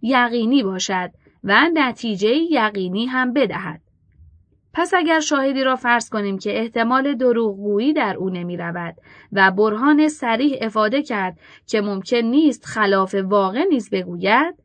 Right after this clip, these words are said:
شهادت چنین شاهدی همان یقین را می‌آورد که یک برهان یقینی می‌آورد. و خدای سبحان چنین شاهدی است،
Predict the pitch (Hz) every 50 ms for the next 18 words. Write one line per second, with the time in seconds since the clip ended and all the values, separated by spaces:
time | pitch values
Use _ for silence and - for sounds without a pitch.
0 | _ _ _ _ _ _ - - - 320 320 320 320 294 330 349 370 - 359 330
1 | 302 320 311 285 269 254 240 - - 240 214 196 196 220 269 320 254 240 226 226
2 | 220 - _ - - - - 262 320 381 415 427 403 339 302 254 240 240 262 277
3 | 240 208 180 180 180 185 180 175 175 165 175 175 180 170 170 170 - _ _ _
4 | _ _ _ - 220 202 185 175 170 214 285 311 - - 277 233 202 190 190 196
5 | 190 196 220 240 254 277 240 247 220 202 190 196 196 185 180 220 285 285 220 185
6 | 170 165 160 156 160 151 160 160 - - _ _ _ _ _ - _ - 254 302
7 | 370 392 - 370 359 330 349 349 311 330 330 302 - 294 254 233 226 240 240 269
8 | 302 311 294 294 254 226 220 208 196 - - 202 190 175 208 262 294 208 165 151
9 | - - - _ _